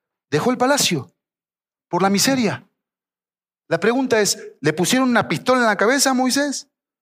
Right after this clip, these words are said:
Moisés tenía todos los privilegios, todos,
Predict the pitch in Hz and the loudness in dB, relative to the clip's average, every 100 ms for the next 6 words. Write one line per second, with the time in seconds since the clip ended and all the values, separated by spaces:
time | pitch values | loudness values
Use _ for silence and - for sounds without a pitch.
0 | _ _ _ _ _ _ _ 202 233 294 | _ _ _ _ _ _ _ -2 0 0
1 | 277 294 294 330 330 302 285 269 302 294 | 0 -2 0 0 0 0 -2 -2 0 0
2 | 247 202 156 - _ _ 311 294 254 196 | 0 -2 -4 -10 _ _ 0 0 0 -2
3 | 143 - - | -4 -6 -8